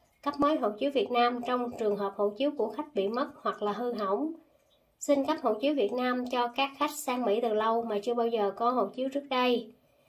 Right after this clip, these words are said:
cấp hộ chiếu Việt Nam cho trẻ em sinh ra tại Hoa Kỳ có ba hoặc mẹ mang hộ chiếu Việt Nam, gia hạn bách bao Mỹ, visa năm năm miễn thị thực, visa cho khách nước ngoài nhập cảnh Việt Nam,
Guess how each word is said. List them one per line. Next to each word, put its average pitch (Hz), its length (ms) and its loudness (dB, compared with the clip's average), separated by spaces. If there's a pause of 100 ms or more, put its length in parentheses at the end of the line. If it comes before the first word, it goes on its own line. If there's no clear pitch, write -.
(240)
cấp 320 200 2
hộ 233 120 4
chiếu 269 200 2
Việt 254 180 0
Nam 254 280 0
cho 247 240 2
trẻ 214 60 2
em 254 340 2
sinh 254 260 0
ra 240 300 0
tại 196 320 2
Hoa 240 240 4
Kỳ 208 240 4
có 254 180 -2
ba 233 380 4
hoặc 202 220 -4
mẹ 185 180 0
mang 233 260 2
hộ 202 160 -2
chiếu 262 240 -4
Việt 214 180 0
Nam, 247 420 0 (500)
gia 247 220 0
hạn 214 340 2
bách 269 180 0
bao 240 140 2
Mỹ, 220 400 2 (640)
visa 240 680 4
năm 240 240 -4
năm 240 420 2
miễn 196 360 4
thị 196 200 0
thực, 202 160 0 (840)
visa 247 680 4
cho 226 140 2
khách 285 240 -4
nước 311 160 0
ngoài 196 380 0
nhập 202 220 0
cảnh 226 280 -2
Việt 226 220 0
Nam, 240 380 2